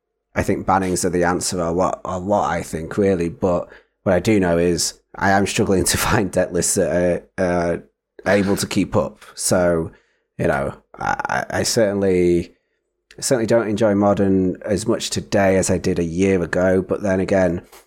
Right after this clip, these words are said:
I've had a pretty, a pretty hot run on Tameshi, so, you know, I'm still here, I'm still playing. I, I'm not complaining loudly, um, <laughs> but, uh,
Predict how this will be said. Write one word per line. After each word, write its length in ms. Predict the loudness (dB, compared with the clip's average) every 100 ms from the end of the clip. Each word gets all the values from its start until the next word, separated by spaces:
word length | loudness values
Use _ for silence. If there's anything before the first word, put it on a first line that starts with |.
| _
I've 120 | -6 -2
had 100 | -2
a 60 |
pretty, 540 | -2 0 4 2 0 -6 _ _
a 60 | -12
pretty 260 | -4 -4
hot 320 | -2 -2 -2 0
run 160 | 0
on 160 | 0 -2
Tameshi, 540 | -2 0 -2 -4 -6
so, 400 | -2 -2 -2 -6 -10 -20 -20 _ _ _ _ _ -2
you 100 | 0
know, 160 | -2 -4
I'm 80 |
still 200 | -4 -4
here, 160 | -2 0
I'm 60 | 0
still 140 | -2 -2
playing. 300 | -2 -2 -2
I, 120 | -2 -2
I'm 120 | 0
not 140 | 0 0
complaining 580 | -4 0 2 2 0 -4 -14 _ _ _ _ _ _ _ -4
loudly, 560 | 0 2 0 0 0 -2 -10 -6
um, 420 | 0 4 4 4
<laughs> 480 | 2 4 2 2 0
but, 320 | 2 2 0
uh, 420 | 0 2 2 0